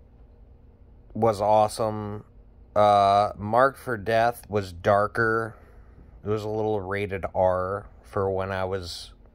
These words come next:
a big Steven Seagal fan, so that movie kinda scared me a little bit.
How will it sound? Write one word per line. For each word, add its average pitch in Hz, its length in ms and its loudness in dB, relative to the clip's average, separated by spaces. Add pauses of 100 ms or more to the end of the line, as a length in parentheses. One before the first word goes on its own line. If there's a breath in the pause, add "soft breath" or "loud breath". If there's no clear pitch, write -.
(640 soft breath)
a 110 80 6
big 110 380 -4
Steven 113 420 -6
Seagal 107 500 -2
fan, 110 360 -4
so 107 180 -10
that 101 180 -4
movie 98 220 -8
kinda 98 240 -4
scared 95 380 -2
me 95 80 -8
a 98 80 -6
little 98 160 -4
bit. 101 260 -4